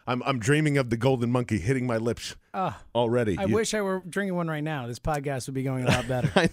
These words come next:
Speaker 1: know. Uh, Evil Genius, uh, Sly Fox, Sam Adams, Magic Hat, Trogs, Rogue, Prism, uh, Lagunitas, and, uh,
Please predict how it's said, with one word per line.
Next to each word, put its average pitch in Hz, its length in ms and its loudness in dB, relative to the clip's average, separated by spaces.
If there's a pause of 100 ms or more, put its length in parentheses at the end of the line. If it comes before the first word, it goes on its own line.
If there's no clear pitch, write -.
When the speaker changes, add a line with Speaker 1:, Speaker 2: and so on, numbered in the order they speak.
Speaker 1:
know. 185 180 6 (360)
Uh, 139 420 6
Evil 175 240 4
Genius, 175 540 2
uh, 131 160 4
Sly 170 320 4
Fox, 165 360 2
Sam 151 280 2
Adams, 147 320 2
Magic 135 380 2
Hat, 139 200 4
Trogs, 135 540 2 (240)
Rogue, 131 480 6 (400)
Prism, 156 560 2 (320)
uh, 107 160 2
Lagunitas, 135 840 4 (280)
and, 113 300 0
uh, 113 200 0